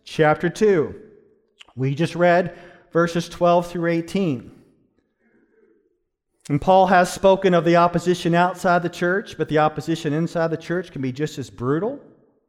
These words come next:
because the poison of disunity can kill the church. You know, you kinda, can I just ask a quick question? Is one of the biggest threats to the church happening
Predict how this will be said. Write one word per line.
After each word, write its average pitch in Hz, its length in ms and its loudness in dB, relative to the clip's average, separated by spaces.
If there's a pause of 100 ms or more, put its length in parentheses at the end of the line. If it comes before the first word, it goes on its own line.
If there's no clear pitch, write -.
(480)
because 143 260 -2
the 143 80 -10
poison 175 440 0
of 147 60 -4
disunity 156 460 -4
can 151 160 -6
kill 214 240 -4
the 147 120 -10
church. - 520 -18 (1600)
You 143 80 -6
know, 135 100 -2
you 131 100 -4
kinda, 135 440 -8
can 160 100 -6
I 147 60 -4
just - 200 -16
ask 131 220 -10
a - 20 -20
quick 127 140 -12
question? 117 400 -12 (2250)
Is 139 140 -6
one 160 140 0
of 139 40 0
the 139 60 -2
biggest 170 300 0
threats 151 300 -2
to 160 80 -8
the 135 80 -4
church 147 260 -8
happening 143 540 -6